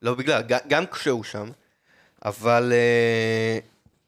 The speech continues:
אתה תצטרך לדעת איך לסגור אותו, באמת, אמרנו את זה. אתה, אתה תצטרך ל-, ל-,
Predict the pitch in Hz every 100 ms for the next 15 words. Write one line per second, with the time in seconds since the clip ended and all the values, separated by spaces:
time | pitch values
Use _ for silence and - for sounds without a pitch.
0 | _ _ _ _ _ _ _ _ _ _
1 | _ _ 117 120 113 117 - 139 165 180
2 | 180 185 151 165 190 139 113 127 131 110
3 | 131 160 147 110 101 120 - - 107 110
4 | 101 - 107 104 - - 120 135 117 -
5 | 110 98 101